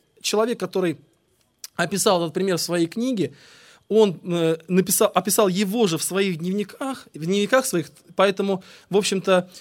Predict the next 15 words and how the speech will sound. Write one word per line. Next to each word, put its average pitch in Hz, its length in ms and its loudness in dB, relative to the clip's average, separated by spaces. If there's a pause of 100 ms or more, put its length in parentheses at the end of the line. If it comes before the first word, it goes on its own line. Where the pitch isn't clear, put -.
совершенно, 190 680 0
ну, 170 440 -10
правдивый 185 480 -2
пример. 214 400 -6 (280)
Произошел 208 420 2
он 214 100 2
в 175 60 -4
детском 202 420 -4
доме, 208 420 -4 (640)
в - 80 -20
котором 226 320 0
были 214 200 0
собраны 208 480 0
дети, 214 400 -2
которые, 190 580 2